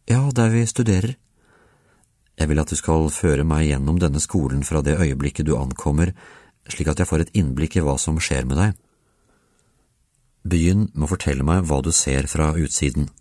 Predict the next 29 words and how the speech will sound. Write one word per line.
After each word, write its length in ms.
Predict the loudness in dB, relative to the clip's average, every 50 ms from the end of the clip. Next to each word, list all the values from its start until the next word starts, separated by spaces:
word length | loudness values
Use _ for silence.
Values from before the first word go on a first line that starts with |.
| _ _ _ _ _ _ _ -20 _ _ -20 -20 -20 -20 -18 _
«Jeg 160 | -2 0 0
ser 300 | 2 2 2 0 0 -2 -8 _ _ _ _
et 160 | -6 -4 0
helt 240 | 2 2 2 2 -2
firkantet 640 | -2 0 0 0 0 0 0 0 0 0 -4 -4 2
gresk 380 | 2 4 4 4 2 0 -6 -2
tempel 380 | 0 0 0 2 2 0 2 2
med 80 | 0 0
store 540 | -2 -2 0 0 2 2 2 2 2 2
uthugde 480 | 2 2 0 0 0 0 0 0 0 0
søyler, 400 | 0 2 2 2 2 2 2 0
svært 460 | 0 -2 -4 0 0 0 0 -2 -2 -2
vakkert. 380 | -2 -2 0 -4 -4 -4 -8 -20 _ -20 -20 -20 -20 -20 -20 -20 _ _ _
Jeg 140 | 2 4 4
gjenkjenner 480 | 4 4 2 2 2 2 2 4 4 4
det, 80 | 2 2
for 160 | 2 2 2
det 60 | 4
er 180 | 2 2 2 0
hit 240 | -2 -2 -2 -2
jeg 140 | -2 -2 2
kommer 240 | 2 2 2 2 2
tilbake 480 | 0 2 2 2 2 0 0 0 0 0 0 -2 -6 _ -10
etter 240 | -10 -4 -2 2 2
hver 160 | 2 2 2
syklus.» 460 | 2 0 0 0 0 -2 -4 -4 -8 -12 _ _ _ _ _ _ _ _ _ _ _ -10
Kommentar: 600 | -4 -2 -2 0 0 0 2 2 2 2 0 -4 -10 _ _ _ _ _ _ _ _
Hvert 400 | -4 -2 -2 -2 -4 -8 -10 -6
liv. 400 | -2 0 0 2 0 0 -2 -6